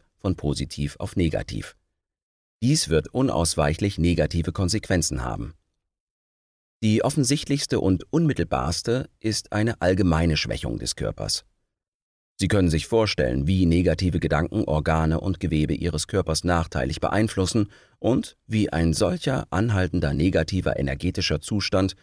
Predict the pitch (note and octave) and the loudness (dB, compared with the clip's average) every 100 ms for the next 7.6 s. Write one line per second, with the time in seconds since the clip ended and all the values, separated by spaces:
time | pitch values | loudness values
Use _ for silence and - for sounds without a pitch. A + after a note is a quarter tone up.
0 | _ _ _ - C3+ F#2+ G#2+ G2+ A2 G2 | _ _ _ -8 -4 0 2 2 0 -2
1 | - - F#2 - G2 F#2+ D2 C#2 C2+ - | -4 -6 -6 -2 2 2 2 -2 -4 -4
2 | - D#2 D2 B1+ - B1 - - _ _ | -6 -2 0 -2 -4 -6 -6 -14 _ _
3 | _ _ _ _ _ _ _ _ - B2 | _ _ _ _ _ _ _ _ 2 4
4 | C3 D#3+ C#3+ B2+ D3 - C#3 C3+ F#2+ D#2 | 4 4 2 2 2 0 0 2 2 4
5 | D#2+ G#2+ - - A#2+ A2 F#2 E2+ E2+ F2+ | 2 2 -2 -2 0 2 4 4 2 2
6 | E2 E2+ D#2+ E2+ - G2+ G#2+ G#2 G2+ G2+ | 2 2 4 2 2 0 0 0 0 2
7 | G#2+ A2 A#2 F#2+ D2+ | 0 0 0 2 0